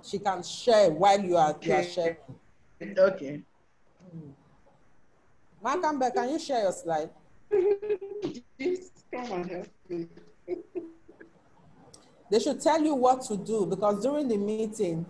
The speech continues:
Speaker 1: um, you should do it by yourself.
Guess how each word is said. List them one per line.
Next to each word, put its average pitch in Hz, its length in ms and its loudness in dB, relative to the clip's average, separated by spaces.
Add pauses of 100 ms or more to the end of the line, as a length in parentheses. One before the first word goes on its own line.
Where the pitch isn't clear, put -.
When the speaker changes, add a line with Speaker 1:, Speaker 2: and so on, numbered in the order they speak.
(360)
Speaker 1:
um, 165 460 0 (1600)
you 208 120 -2
should 240 200 -2
do 302 100 -2
it 208 140 -2
by 147 100 0
yourself. 143 580 -2